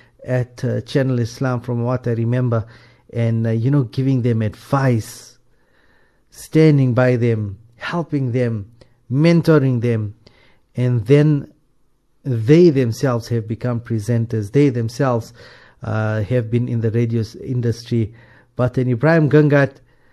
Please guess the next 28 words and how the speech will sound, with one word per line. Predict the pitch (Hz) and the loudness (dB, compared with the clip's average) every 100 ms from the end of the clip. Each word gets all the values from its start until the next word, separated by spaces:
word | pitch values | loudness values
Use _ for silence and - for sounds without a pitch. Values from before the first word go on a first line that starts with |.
| _ _ _ - | _ _ _ -6
I | 113 | -2
don't | 127 120 | -2 -2
think | 120 120 | -6 -4
anyone | 135 127 123 120 117 | -2 0 0 0 0
will | 110 | -2
ever | 110 113 117 | -2 -2 -2
be. | 107 110 | -2 -2
A | 113 | -2
person | - 135 - 135 | -2 -2 -2 -2
with | 120 113 | 0 0
that | 135 127 | -2 -2
amount | 123 120 117 113 | -4 -4 -4 -4
of | 120 - | -8 -4
energy, | 151 156 143 113 123 123 117 - - - _ | 0 2 2 0 0 0 -2 -8 -20 -20 _
a | 120 | -6
person | - 135 123 127 120 | 0 0 0 -2 -2
with | 113 | 0
that | 131 131 | 0 0
amount | 127 117 123 120 | 0 0 0 -2
of | 117 - | -6 -6
humility, | 127 117 143 151 151 - 139 127 117 - - - - | -4 0 4 4 4 0 0 0 -2 -14 -20 -20 -8
uh, | 117 117 120 | -2 0 2
when | 113 151 143 | 4 4 4
you | 135 | 2
meet | 131 143 143 131 | 2 0 0 -2
him | 120 | -2
on | 117 113 110 | -2 -2 2
radio, | 139 131 131 127 117 | 2 4 2 2 0